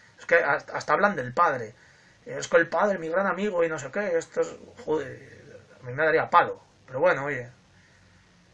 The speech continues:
Y luego, gente, que es la mejor película que se ha realizado en treinta años, y no sé, o sea, unas cosas que dices tú, "Tío, pero te estás dando cuenta de lo que estás diciendo, de la subnormalidad que estás",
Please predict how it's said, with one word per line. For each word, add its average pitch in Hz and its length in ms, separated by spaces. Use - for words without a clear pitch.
Y - 40
luego, 127 200
gente, 156 340
que 139 100
es 139 60
la 156 120
mejor 143 340
película 160 480
que 139 100
se 151 80
ha 151 60
realizado 156 420
en 139 120
treinta 151 500
años, 147 340
y 135 60
no 131 120
sé, - 100
o - 40
sea, 151 120
unas 127 180
cosas 143 420
que - 80
dices 127 240
tú, 113 120
"Tío, 208 260
pero 120 180
te 131 100
estás 180 280
dando 156 260
cuenta 151 260
de 131 60
lo 127 80
que 123 60
estás 127 340
diciendo, 143 400
de 127 60
la 120 100
subnormalidad 127 680
que 269 100
estás", 139 300